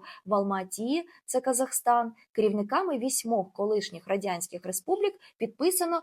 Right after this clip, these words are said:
декларацію про утворення С Н Д. Таким чином, причинами розпаду С Р С Р були унітаризм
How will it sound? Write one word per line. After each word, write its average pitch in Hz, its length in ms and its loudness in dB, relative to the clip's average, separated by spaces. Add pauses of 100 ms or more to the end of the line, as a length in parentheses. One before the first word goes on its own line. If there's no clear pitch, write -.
(220)
декларацію 285 840 2
про 180 240 -4
утворення 220 680 0
С 196 240 0
Н 196 100 -4
Д. 180 220 -6 (1800)
Таким 214 320 0
чином, 381 600 0
причинами 233 760 -2
розпаду 208 640 -4
С 196 160 -6
Р 196 100 -4
С 196 200 -2
Р 440 300 -2
були 202 520 -4 (520)
унітаризм 269 800 0